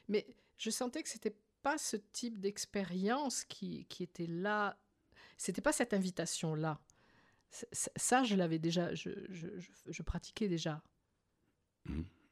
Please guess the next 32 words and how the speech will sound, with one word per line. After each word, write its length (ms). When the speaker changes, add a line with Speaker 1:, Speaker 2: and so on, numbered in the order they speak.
Speaker 1:
De, 320
de 160
moi-même, 400
hein, 120
sans, 600
j'ai 120
jamais 220
rien 240
appris, 380
hein, 60
mais 120
petite, 440
je 80
me 80
baladais 320
avec 200
les 80
défunts, 340
c'était, 260
ça 140
me 80
causait 240
aucun 200
problème. 400
Speaker 2:
Et 100
Marie-Hélène 600
devient 420
Jordan. 480
Speaker 1:
Et 80
Marie-Hélène 500
devient 280
Jordan. 520